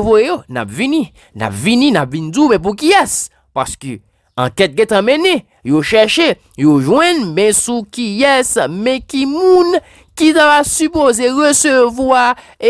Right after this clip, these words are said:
tout koli sa yo? Paske lanfouy sa a, lè yo ouvè koli sila yo, jwenn mezanmi, plizyè zam, plizyè zam, don youn, son m kat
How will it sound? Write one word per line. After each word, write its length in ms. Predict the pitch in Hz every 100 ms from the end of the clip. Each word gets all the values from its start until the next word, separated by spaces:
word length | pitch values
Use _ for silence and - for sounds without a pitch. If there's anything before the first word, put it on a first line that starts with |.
| 247 233
tout 240 | 220 311 247
koli 400 | - 294 269 254
sa 240 | 240 196 208
yo? 160 | 403 -
Paske 360 | 127 139 139 110 _
lanfouy 540 | - 208 269 - 349 320
sa 220 | - 175
a, 180 | 139 90 _ _ _
lè 300 | - 196 254 277
yo 200 | 285 -
ouvè 920 | - 330 285 - - 143 170 147 127 - _ _ 156 151 160 156 147 139
koli 500 | 170 196 151 143 151
sila 520 | - 165 139 127 117 113
yo, 260 | 165 170
jwenn 460 | 143 120 120 131 123
mezanmi, 560 | 135 123 135 127 247 349 - _ _ _ _ - -
plizyè 680 | 254 254 262 220 254 269
zam, 420 | 240 285 330 294 269 202 _ _ _ _ _ -
plizyè 500 | 262 277 214 240 233
zam, 400 | 277 285 269 233
don 340 | 170 196 240 220
youn, 440 | 240 311 320 269
son 220 | 240 214 -
m 280 | 226 220 220
kat 580 | 254 294 254 - -